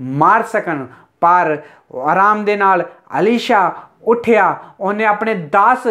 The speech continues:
ਜਿਹੜਾ ਡਰਨ ਡਿਆ ਹੈਗਾ, ਉਹ ਸ਼-, ਉਹ ਸੈਨਿਕਾਂ ਨੂੰ ਵੇਖ ਕੇ ਉਹਨਾਂ ਨੂੰ ਆਖਣ ਡਿਆ ਪਿਆ, "ਹੁਣ ਤੁਸੀਂ ਡਰੋ ਨਾ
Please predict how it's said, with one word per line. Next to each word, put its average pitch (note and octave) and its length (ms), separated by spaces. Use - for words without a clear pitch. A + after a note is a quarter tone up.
ਜਿਹੜਾ A3 240
ਡਰਨ G3 480
ਡਿਆ C#4+ 220
ਹੈਗਾ, F3 400
ਉਹ A3 200
ਸ਼-, G#3+ 300
ਉਹ G#3+ 160
ਸੈਨਿਕਾਂ A#3 520
ਨੂੰ A#3+ 200
ਵੇਖ C4 420
ਕੇ A3 260
ਉਹਨਾਂ A3 280
ਨੂੰ A#3 140
ਆਖਣ G#3+ 260
ਡਿਆ G#3+ 220
ਪਿਆ, G3+ 320
"ਹੁਣ G#3+ 240
ਤੁਸੀਂ G3+ 380
ਡਰੋ G3 420
ਨਾ A#3+ 260